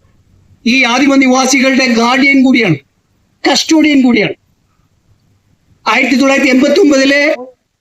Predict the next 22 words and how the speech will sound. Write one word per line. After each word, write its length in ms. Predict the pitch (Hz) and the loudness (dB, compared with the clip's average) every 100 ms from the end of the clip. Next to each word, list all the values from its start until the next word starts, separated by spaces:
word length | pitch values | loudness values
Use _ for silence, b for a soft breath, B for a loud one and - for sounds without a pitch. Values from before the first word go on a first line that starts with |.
| _ _ _ _ _ _ _ - | _ _ _ _ _ _ _ -4
പട്ടികജാതി 640 | 226 311 285 277 269 277 262 | -2 0 0 0 0 0 -2
പട്ടികവർഗ 500 | 226 277 277 262 269 285 285 - _ _ _ _ _ _ _ - | -2 0 0 0 0 0 -2 -8 _ _ _ _ _ _ _ -2
പീഡന 540 | 269 285 277 277 277 269 247 | -2 0 0 0 -2 -2 0
നിരോധന 560 | 247 277 285 302 302 | 0 2 0 2 2
നിയമം, 400 | 277 254 240 180 - - | 0 2 0 -2 -6 -6
എസ് 180 | 220 - | -2 0
സി 60 | |
എസ് 240 | 269 233 302 | 0 -2 -2
ടി 140 | 277 277 _ _ _ _ | -2 -4 _ _ _ _
പ്രൊ-, 360 | 240 262 233 196 190 | -2 0 0 -2 -2
പ്രിവെൻഷൻ 440 | 247 277 285 - | -2 0 0 0
ഓഫ് 120 | 285 269 | -2 -2
അട്രോസിറ്റീസ് 640 | 226 285 311 311 311 311 | -2 -2 0 0 0 0
ആക്ട് 500 | 240 - - - - _ _ _ | -2 -4 -8 -8 -16 _ _ _
ആയിരത്തി 280 | - 240 285 | -4 -2 -2
തൊള്ളായിരത്തി 280 | 269 254 254 | 0 0 0
എൺപത്തി 220 | 269 - | 0 2
ഒമ്പതിൽ 440 | 339 277 294 320 339 _ _ _ | 2 2 2 0 -2 _ _ _
പാർലമെന്റ് 460 | 226 254 269 277 262 | -4 0 2 2 2
പാസാക്കിയ 540 | 311 330 269 277 294 | 0 0 -2 -2 0
നിയമപ്രകാരം 800 | 269 262 277 269 269 262 285 359 - _ _ _ | 0 0 0 -2 -2 0 0 -2 -4 _ _ _
ഈ 320 | 233 285 294 | -2 0 -2